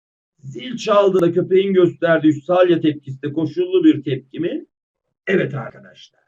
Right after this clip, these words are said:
Başlangıçta zil nötr uyarıcıydı. Et köpekte doğal olarak tepki yarattığından koşulsuz bir uyarıcı.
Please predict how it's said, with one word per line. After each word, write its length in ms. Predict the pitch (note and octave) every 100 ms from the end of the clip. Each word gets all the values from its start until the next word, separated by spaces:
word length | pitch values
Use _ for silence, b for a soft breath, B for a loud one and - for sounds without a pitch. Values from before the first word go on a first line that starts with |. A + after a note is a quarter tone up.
| _ _ _ _ _ _
Başlangıçta 920 | - - A3 - G#3 G3 F#3 D#3 C#3 D3
zil 460 | C3+ G3+ B3+ D4 - _ _ _ _ _ _ -
nötr 240 | G#3 A3+ E3
uyarıcıydı. 640 | D3+ A#2+ A2+ G2+ G2 _ _ _ _ _ -
Et 360 | C4 C#4 - -
köpekte 520 | A3 A3+ A3+ A#3 G3
doğal 220 | G#3+ A#3
olarak 340 | G#3 G3 C3
tepki 320 | F#3+ F#3+ - F#3
yarattığından 840 | F3+ - - E3+ E3+ G3+ C#4 - _ _ _ _ _
koşulsuz 720 | E3+ E3+ F#3 F#3 C#3 A3+ G3+
bir 80 | A#3+
uyarıcı. 460 | A#3+ A#3+ A3 D#4